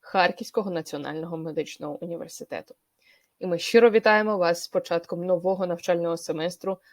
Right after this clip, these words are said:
та нового чергового періоду життя. Сьогодні ми розпочинаємо цикл анатомічних лекцій, і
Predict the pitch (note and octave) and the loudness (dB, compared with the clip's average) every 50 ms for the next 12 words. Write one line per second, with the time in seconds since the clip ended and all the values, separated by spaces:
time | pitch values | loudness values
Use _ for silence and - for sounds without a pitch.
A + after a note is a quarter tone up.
0 | _ _ _ _ F#3 F3 F3 F3 E3+ D#3+ D#3+ _ E3 E3+ F#3 G3 G#3+ G3+ - G3 | _ _ _ _ 0 0 2 0 -2 -2 0 _ 6 6 6 6 2 -2 -2 -2
1 | F3+ E3+ E3+ F3 E3 E3+ D#3 D3+ D3+ E3 E3+ E3 E3+ - D#3 - D#3 D3+ C#3 C#3 | -2 -2 0 -2 -4 -2 -2 -4 -2 -2 -4 -6 -6 -8 -8 -6 -4 -4 -4 -4
2 | C#3 D#3 D3 - D#3 D3 - - - A#2+ - _ _ _ _ _ _ _ _ _ | -6 -8 -8 -8 -10 -10 -10 -10 -12 -12 -12 _ _ _ _ _ _ _ _ _
3 | _ _ _ _ _ _ - F#3+ F#3 G#3+ A3+ A3 G3+ G#3 G3+ G3 G3 G3 F#3 F#3 | _ _ _ _ _ _ -6 0 4 6 6 6 4 2 2 2 2 2 4 4
4 | F#3 F3+ - - F#3+ - G3+ F#3+ F#3+ F#3 F3+ F3 F3 E3+ - G#3 F3+ - F3 E3+ | 2 2 0 -4 -4 -2 0 0 0 0 0 0 -4 -2 -4 -6 -4 0 0 2
5 | E3+ E3 E3 - F#3 F#3 F#3 E3+ - E3 D#3 D#3+ D3+ - - D#3+ D#3 - - F3+ | 2 0 0 0 0 2 2 0 -2 -2 -6 -6 -8 -6 -8 -8 -8 -2 -2 -2
6 | F#3+ - - - - G#3 G3 F#3+ _ - _ _ _ - D3+ D3+ D3+ | -2 -2 -6 -4 -4 -2 -4 -4 _ -20 _ _ _ -6 -4 -4 -4